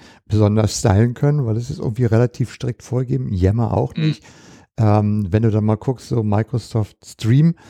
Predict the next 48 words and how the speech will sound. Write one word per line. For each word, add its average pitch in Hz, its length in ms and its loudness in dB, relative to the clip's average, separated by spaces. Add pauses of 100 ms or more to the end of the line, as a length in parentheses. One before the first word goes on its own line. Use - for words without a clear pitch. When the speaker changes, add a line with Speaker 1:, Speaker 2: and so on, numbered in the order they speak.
(420)
Speaker 1:
das 110 180 -2
ist, - 400 -6
sieht 135 180 -4
zwar 131 160 0
so 113 120 2
aus, 113 340 2
aber 110 260 0
hat - 140 -4
auch 107 100 -6
wieder 117 120 0
eine 110 120 0
ganz 117 220 -2
andere 123 260 -2
U 113 160 -2
R 113 100 2
L. 151 360 0 (260)
Da - 80 -6
ist - 240 -12
ja 143 100 0
Speaker 2:
Mhm. 104 120 -6
Speaker 1:
eh, 170 300 2 (720)
ähm, 107 680 -4 (720)
ich, 131 380 -10
ich 110 160 -4
find's 160 200 -2
immer 165 120 0
bewundernswert, 147 540 0
wie 147 40 0
das 147 120 0
alles 156 200 -2
funktioniert 170 520 -4
und 170 60 -4
wie 156 40 -2
es 131 80 -6
dann 156 100 0
<laughs> - 60 -6
trotzdem 135 320 -2
alles 98 160 -2
noch 123 120 2
miteinander 107 500 -2
spielt. 139 340 -6 (400)
Aber 113 160 2
du 117 80 0
merkst 104 320 0
ja 131 100 2
schon, 131 300 0
dass 120 180 0
da 110 220 2